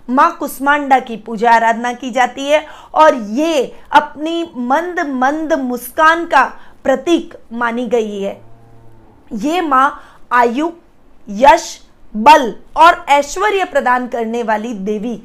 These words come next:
के रूप में जानी जाती है और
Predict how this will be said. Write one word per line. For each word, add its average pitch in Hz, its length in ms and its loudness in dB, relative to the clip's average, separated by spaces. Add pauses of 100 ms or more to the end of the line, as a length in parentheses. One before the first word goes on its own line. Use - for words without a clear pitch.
(260)
के 269 120 -2
रूप 226 340 -8
में 277 240 -6 (180)
जानी 233 340 0
जाती 285 320 -2
है 359 200 0 (280)
और 330 380 6